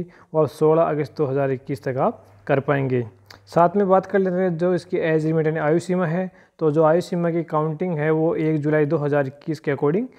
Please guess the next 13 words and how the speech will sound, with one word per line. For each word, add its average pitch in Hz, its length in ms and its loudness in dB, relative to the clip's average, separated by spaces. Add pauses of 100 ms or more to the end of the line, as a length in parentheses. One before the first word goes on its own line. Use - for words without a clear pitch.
(200)
की 147 120 0
जाएगी। 127 520 2 (380)
इसमें 185 280 -2
जो 180 140 2
मिनिमम 165 360 0
न्यूनतम 156 480 0
आयु 151 140 2
सीमा 156 240 -4
है 151 60 0
वो 143 100 2
इक्कीस 147 360 -4
वर्ष 170 120 2
रहेगी 170 420 -2